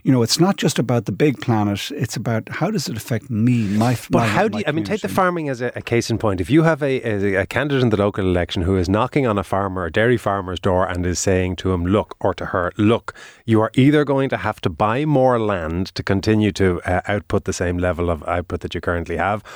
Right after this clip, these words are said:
Speaker 2: or you're going to have to get rid of some of your cattle." That's a hard sell, no matter what, how much you appeal to the heart. And those kind of issues are multiplied across everything to do with the environment. There is a
Speaker 1: Every
Speaker 2: direct personal
Speaker 1: every place,
Speaker 2: impact.
Speaker 1: every place matters, every person matters. There was a major study done by the E P A, the Environmental Protection Agency, at the start of this year. They interviewed, I think, about four thousand people right across the country.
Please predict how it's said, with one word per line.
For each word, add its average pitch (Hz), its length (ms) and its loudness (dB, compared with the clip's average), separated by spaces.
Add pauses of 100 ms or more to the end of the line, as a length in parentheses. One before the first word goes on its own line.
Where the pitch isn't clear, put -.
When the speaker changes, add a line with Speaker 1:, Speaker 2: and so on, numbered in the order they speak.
(220)
Speaker 2:
or 123 160 4
you're 113 160 -2
going 101 240 -4
to 92 80 -8
have 90 240 -8
to 92 180 0
get 85 180 0
rid 87 180 0
of 80 220 -4
some 87 220 -4
of 82 40 -4
your 80 100 -6
cattle." - 260 -12 (720)
That's 139 240 -2
a - 40 2
hard 92 320 -2
sell, 90 260 0
no 95 100 -2
matter 127 220 2
what, 113 260 -2
how 117 120 -4
much 147 340 2
you 131 100 6
appeal 101 280 2
to 92 80 -4
the 85 120 0
heart. 95 280 -2 (400)
And 131 160 0
those 160 180 0
kind 135 200 2
of 120 100 0
issues 120 240 2
are 104 80 4
multiplied 101 480 -2
across 101 320 0
everything 123 360 0
to 78 80 -8
do 87 100 -2
with 85 100 -2
the 90 80 -6
environment. 78 420 -4
There 95 120 2
is 92 80 0
a - 20 -4
Speaker 1:
Every 92 80 0
Speaker 2:
direct 123 240 0
personal 135 380 0
Speaker 1:
every 101 140 0
place, - 220 -4
Speaker 2:
impact. 214 100 -2
Speaker 1:
every 165 180 0
place 156 260 0
matters, 123 320 0
every 101 160 0
person 98 380 0
matters. 90 320 -2
There 135 100 -2
was 127 140 0
a - 20 0
major 175 380 -2
study 101 340 -2
done 104 200 0
by 92 100 -4
the 92 100 -4
E 101 120 0
P - 180 -4
A, 87 120 -2
the 82 100 -10
Environmental 92 440 -2
Protection - 460 -4
Agency, 95 580 -2
at 92 180 -4
the - 80 -6
start 101 280 -2
of - 80 -14
this - 260 -6
year. 104 160 -6
They 165 120 -6
interviewed, 208 320 -2
I - 20 -6
think, 185 100 -4
about - 160 -4
four 131 240 0
thousand 107 300 -4
people 113 240 -4
right 113 120 2
across 101 260 -4
the - 100 -10
country. - 400 -6